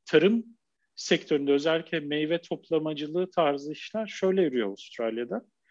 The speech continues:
E, work and holiday tarzı vizeler var. E, bu vizelerle yurt dışından genelde gençler, yeni mezun insanlar falan filan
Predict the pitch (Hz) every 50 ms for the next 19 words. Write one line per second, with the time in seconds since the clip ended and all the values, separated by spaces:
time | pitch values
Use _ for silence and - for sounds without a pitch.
0 | _ - _ _ _ _ _ _ - 127 123 123 120 127 143 165 180 190 190 -
1 | 208 196 190 190 - 196 190 190 190 175 190 185 185 185 - 180 175 175 170 170
2 | 190 180 165 160 156 175 170 170 185 185 185 165 139 123 151 208 - - _ _
3 | _ _ _ _ _ _ _ _ _ _ _ _ _ 131 131 135 135 135 156 170
4 | 170 170 160 175 175 175 185 180 180 180 175 175 160 165 165 - _ - - -
5 | - - 139 143 147 147 143 139 156 160 156 156 156 151 143 151 143 135 151 151
6 | 151 147 - - - 123 117 113 117 131 135 139 143 143 143 139 139 131 127 135
7 | 135 131 127 120 - - - 117 107 107 107 107 110 - - 139 131 127 127 127
8 | 123 - 147 156 190 226 226 _